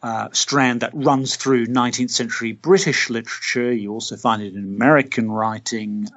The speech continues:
um, in French and German writing. But then if you think about, say, in the context of British writing, of course,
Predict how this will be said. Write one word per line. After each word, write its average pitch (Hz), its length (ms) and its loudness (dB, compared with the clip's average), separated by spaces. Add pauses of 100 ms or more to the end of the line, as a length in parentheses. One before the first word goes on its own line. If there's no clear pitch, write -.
um, 95 520 -6
in 101 220 -8
French 107 400 2
and 101 100 -4
German 151 400 6
writing. 113 580 0 (320)
But 202 420 4
then 226 400 0
if - 540 -8
you 202 180 -4
think - 520 -4
about, 170 540 0 (360)
say, 143 240 -8
in 127 100 0
the 120 60 -2
context 135 500 -4
of 110 120 -16
British 190 360 2
writing, 139 440 2
of 139 140 -8
course, - 540 0